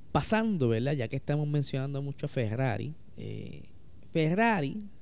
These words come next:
como bien saben, está, han estado haciendo también varios ajustes, preparándose para el dos mil veintitrés. Durante el dos mil veintidós, ellos innovaron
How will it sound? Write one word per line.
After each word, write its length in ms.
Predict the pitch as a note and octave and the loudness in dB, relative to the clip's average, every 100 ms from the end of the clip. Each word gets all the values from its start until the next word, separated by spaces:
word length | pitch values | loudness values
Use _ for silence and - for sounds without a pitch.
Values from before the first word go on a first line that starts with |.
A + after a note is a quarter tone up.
| - - - | -14 -14 -12
como 300 | C3 G#2+ G#2+ | -8 -6 -6
bien 400 | G#2+ G#2+ C3+ C#3 | -4 -2 0 -2
saben, 540 | C3 E3 D#3+ C3 A#2+ A#2 | -4 -2 0 -2 -4 -8
está, 440 | - - G#2+ A#2 B2 | -10 -10 -8 -8 -8
han 80 | |
estado 560 | B2+ - D3 C#3 C#3 B2 | -10 -6 -2 0 0 0
haciendo 380 | B2 C#3 C3+ C3 | -2 -4 -4 -2
también 580 | B2+ A#2+ C3 C#3 B2+ - - - - - - - | -4 -2 -2 -2 -4 -8 -12 -14 -14 -14 -12 -4
varios 240 | G#2+ B2+ | -2 -2
ajustes, 580 | B2+ B2 C#3 D3 - A2+ - | -2 -2 -2 -2 -6 -10 -8
preparándose 720 | - G#2 A2+ C3 D#3 C#3 C3+ A#2+ | -8 -6 -6 -4 -2 -2 -2 -2
para 160 | A2+ | -2
el 100 | G#2 | -2
dos 140 | A2+ G#2 | -4 -2
mil 180 | G#2+ | -2
veintitrés. 720 | A2 C3+ D3 F3 - D#3+ - - - - - - - | -2 -2 -2 -4 -4 -6 -8 -12 -14 -14 -14 -14 -4
Durante 380 | - B2+ B2 C3 | 2 4 2 -2
el 100 | B2 | -4
dos 160 | B2+ A#2 | -2 -4
mil 440 | A#2 B2+ G3 A#3+ | -2 0 0 -2
veintidós, 800 | G#3 G3 G3+ G3+ G3+ C#3+ F#3 - - - - | -4 -4 -4 -2 0 0 -2 -6 -12 -12 -8
ellos 520 | G#2+ A2 B2 - - - - - - - - - | -2 2 2 0 -8 -12 -14 -14 -14 -14 -12 -2
innovaron 800 | F3 G3 F3 E3 E3 D#3 C#3 | 2 4 6 6 4 2 0